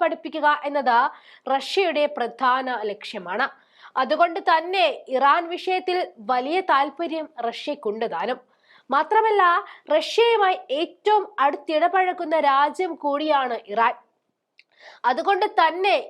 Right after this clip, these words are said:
ഇറാന്റെ സംരക്ഷണം റഷ്യയുടെ കൂടി ഉത്തരവാദിത്തമാണ്. ഇസ്രയേലിനൊപ്പം കൂടി അമേരിക്ക ഇറാനെ ആക്രമിച്ചാൽ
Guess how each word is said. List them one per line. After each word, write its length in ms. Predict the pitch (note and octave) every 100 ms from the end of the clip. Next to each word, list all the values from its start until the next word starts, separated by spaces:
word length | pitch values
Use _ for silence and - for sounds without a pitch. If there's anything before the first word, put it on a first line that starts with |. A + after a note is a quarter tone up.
| -
ഇറാന്റെ 500 | A3+ A3+ C4 D#4 G4+
സംരക്ഷണം 720 | F#4+ D4+ G#4+ - G#4 F#4 E4 E4 -
റഷ്യയുടെ 540 | A#3+ A#3 - F#4 F#4+ F4+
കൂടി 320 | - D4+ C#4 A#3+
ഉത്തരവാദിത്തമാണ്. 1000 | B3+ B3+ C4+ C4+ C4+ C4 C4 A3 E3 A3+ C#4 _ _ _ - -
ഇസ്രയേലിനൊപ്പം 920 | D4+ D4+ F#4+ G4+ G4+ F#4+ F#4 F#4 A4 G#4+ -
കൂടി 260 | F#4 F4 E4+ -
അമേരിക്ക 540 | C4+ C#4+ E4 F#4 F4+ D#4+ D4+ C#4
ഇറാനെ 440 | C4+ C#4+ D4+ E4+
ആക്രമിച്ചാൽ 800 | D4+ C#4+ D4 F#4 D#4 C#4+ C#4